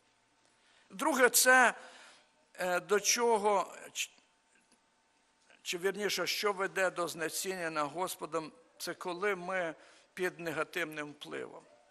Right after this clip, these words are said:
Попадаємо, потрапляємо до негативної якоїсь аудиторії, впливу якогось.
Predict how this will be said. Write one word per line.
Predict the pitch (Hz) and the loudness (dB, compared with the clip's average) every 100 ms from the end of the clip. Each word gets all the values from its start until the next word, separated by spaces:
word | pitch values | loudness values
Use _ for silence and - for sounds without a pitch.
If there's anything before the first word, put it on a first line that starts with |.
| _ _ _ - | _ _ _ -8
Попадаємо, | 175 185 185 240 220 208 - - - - | -2 0 4 4 4 0 -10 -20 -6 0
потрапляємо | 190 180 165 185 208 214 202 175 | 0 0 -2 4 4 6 2 -4
до | 175 | -6
негативної | 170 156 151 185 175 170 156 160 156 | -4 -4 -4 -4 -4 -4 -6 -6 -6
якоїсь | 151 147 180 156 135 - - - _ _ _ _ _ | -8 -4 -2 -2 -4 -14 -20 -20 _ _ _ _ _
аудиторії, | - 151 151 139 - 170 175 156 147 131 | -10 -8 -8 -12 -10 -6 -4 -4 -6 -10
впливу | 123 - 143 160 147 135 | -16 -14 -6 -6 -6 -12
якогось. | 117 - - - - - | -14 -16 -20 -18 -18 -18